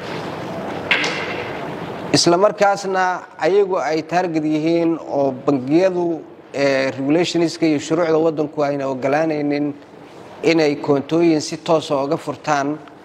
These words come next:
eh, bangiyada ganacsiga, ayay eedeysanaha iyo familkiisu waxay ogolaadeen inay ayagu base u noqdaan.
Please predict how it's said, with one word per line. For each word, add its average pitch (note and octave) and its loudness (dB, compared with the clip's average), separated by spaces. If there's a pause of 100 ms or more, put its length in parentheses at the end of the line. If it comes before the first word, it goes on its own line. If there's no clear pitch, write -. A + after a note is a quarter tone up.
(300)
eh, B2 2
bangiyada C3+ 2
ganacsiga, C3+ 0 (2250)
ayay F#3 2
eedeysanaha D3+ 2
iyo C#3+ 0
familkiisu D#3+ -2
waxay E3+ 2
ogolaadeen C#3 0
inay D#3+ 0
ayagu D3 0
base D#3 2
u C#3 -12
noqdaan. A2+ -6